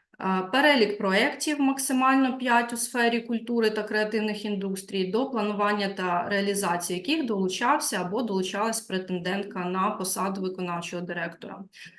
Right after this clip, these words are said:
Мотиваційний лист. Пропозиція програми розвитку Українського культурного фонду, враховуючи стратегію Українського культурного фонду на дві тисячі двадцять четвертий двадцять сьомий роки,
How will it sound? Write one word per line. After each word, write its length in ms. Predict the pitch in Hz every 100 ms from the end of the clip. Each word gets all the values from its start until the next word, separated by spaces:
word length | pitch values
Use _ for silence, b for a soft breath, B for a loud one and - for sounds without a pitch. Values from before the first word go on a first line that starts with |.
| B
Мотиваційний 840 | 240 277 269 220 208 208 208 190 180
лист. 440 | 196 311 370 - - _ _ _ _ _ _
Пропозиція 640 | 254 247 269 254 254 226
програми 540 | 208 208 208 196 190 185
розвитку 460 | 233 330 339 330
Українського 540 | 285 277 277 277 - 254
культурного 560 | 262 240 262 254 240
фонду, 400 | 233 226 233 220
враховуючи 1000 | 208 220 214 220 214 208 202 202 196 185 185
стратегію 640 | - 185 185 294 320 294
Українського 460 | 269 254 254 254
культурного 540 | 240 233 226 233 226 214
фонду 400 | - 208 208 196
на 280 | 202 262 285
дві 180 | 214
тисячі 400 | 196 220 202 190
двадцять 380 | 185 190 185 190
четвертий 540 | 190 196 277 226 220 214
двадцять 440 | 196 196 196 185
сьомий 400 | - 190 180 180
роки, 460 | 175 175 277 320